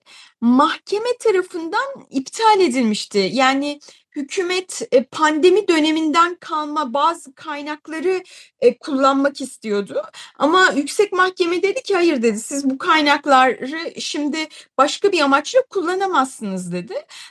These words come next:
Ve bir bütçe krizi oluştu. Bütçe krizini aşmak için de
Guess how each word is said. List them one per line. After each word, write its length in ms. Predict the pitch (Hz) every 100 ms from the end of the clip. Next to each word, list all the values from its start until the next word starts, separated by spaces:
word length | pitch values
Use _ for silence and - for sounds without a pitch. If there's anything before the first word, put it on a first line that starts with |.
| -
Ve 160 | 294
bir 280 | 277 370 339
bütçe 460 | 277 - - 403 -
krizi 420 | - 294 208 208
oluştu. 720 | 180 196 190 - - 180 - - - - - -
Bütçe 680 | 180 208 311 - - 427 -
krizini 460 | 370 349 - 339
aşmak 580 | - 262 294 381 403 415
için 400 | 392 - 285 196
de 240 | 226 508